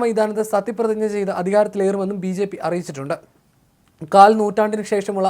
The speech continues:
അധികാരത്തിലേക്കുള്ള തിരിച്ചുവരവ് വമ്പൻ ആഘോഷമാക്കാനാണ് ബി ജെ പിയുടെ തീരുമാനം. ബി ജെ പി ആസ്ഥാനത്ത് ചേർന്ന യോഗത്തിൽ സത്യപ്രതിജ്ഞാ ചടങ്ങിന്റെ ഏകോപന ചുമതല ജനറൽ സെക്രട്ടറിമാരായ തരുൺ ചുഗിനും വിനോദ് താവഡേക്കും നൽകി. പ്രധാനമന്ത്രി നരേന്ദ്രമോദിക്കൊപ്പം ബി ജെ പി ഭരിക്കുന്ന സംസ്ഥാനങ്ങളിലെ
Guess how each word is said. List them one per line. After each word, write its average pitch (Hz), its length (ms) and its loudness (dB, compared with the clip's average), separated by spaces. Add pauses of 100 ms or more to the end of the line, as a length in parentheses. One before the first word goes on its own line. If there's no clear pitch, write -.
(120)
അധികാരത്തിലേക്കുള്ള 190 760 -2
തിരിച്ചുവരവ് 180 540 -6 (480)
വമ്പൻ 262 340 4
ആഘോഷമാക്കാനാണ് 226 800 -2
ബി 190 160 -2
ജെ 190 100 -4
പിയുടെ 165 220 -6
തീരുമാനം. 143 340 -6 (480)
ബി 277 160 4
ജെ 311 120 2
പി 320 60 2 (120)
ആസ്ഥാനത്ത് 269 480 2
ചേർന്ന 240 200 2 (120)
യോഗത്തിൽ 214 280 0 (120)
സത്യപ്രതിജ്ഞാ 214 680 -4
ചടങ്ങിന്റെ 202 360 -4 (180)
ഏകോപന 214 300 0 (100)
ചുമതല 196 280 -2 (480)
ജനറൽ 240 320 2
സെക്രട്ടറിമാരായ 226 720 2 (120)
തരുൺ 220 240 2 (100)
ചുഗിനും 202 300 -4 (400)
വിനോദ് 254 300 2 (240)
താവഡേക്കും 208 560 4
നൽകി. 143 200 -4 (160)
പ്രധാനമന്ത്രി 233 560 0
നരേന്ദ്രമോദിക്കൊപ്പം 233 920 -2
ബി 202 140 -4
ജെ 226 120 0
പി 220 100 -8
ഭരിക്കുന്ന 208 320 -4 (100)
സംസ്ഥാനങ്ങളിലെ 202 760 -4